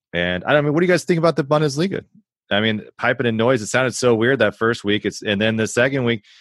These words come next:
I was more okay with it than I thought I would be.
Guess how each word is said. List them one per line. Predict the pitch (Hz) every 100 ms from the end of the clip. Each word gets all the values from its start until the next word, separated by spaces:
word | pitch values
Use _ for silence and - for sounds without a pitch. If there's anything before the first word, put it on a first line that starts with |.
| _ _ -
I | 131
was | 240 190
more | 156 196 160
okay | 127 143 139
with | 175
it | 185 185
than | 135
I | 113
thought | - 104 123
I |
would | 143 156
be. | 156 160 190